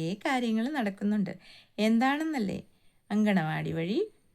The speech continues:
കുറേ മീറ്റിങ്ങുകൾ ടീച്ചർമാർ വിളിക്കുന്നില്ലേ? എന്തിനാ വിളിക്കുന്നത്? അതൊക്കെ വെറുതെയാണോ? അല്ല. ഒരുപാട് ഒരുപാട് കാര്യങ്ങളെക്കുറിച്ച്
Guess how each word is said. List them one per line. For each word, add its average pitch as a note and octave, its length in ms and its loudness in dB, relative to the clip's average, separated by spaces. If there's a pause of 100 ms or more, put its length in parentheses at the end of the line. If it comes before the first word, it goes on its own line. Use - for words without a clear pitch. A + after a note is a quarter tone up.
(380)
കുറേ G#3 540 2
മീറ്റിങ്ങുകൾ D#4 720 2
ടീച്ചർമാർ B3+ 580 0
വിളിക്കുന്നില്ലേ? A#3 680 0 (480)
എന്തിനാ F#3 420 2
വിളിക്കുന്നത്? D4+ 600 -2 (300)
അതൊക്കെ G3 420 -2
വെറുതെയാണോ? B3 680 0
അല്ല. D#3 260 -4 (500)
ഒരുപാട് F3 440 2
ഒരുപാട് D#3 460 -4
കാര്യങ്ങളെക്കുറിച്ച് E3+ 1120 -4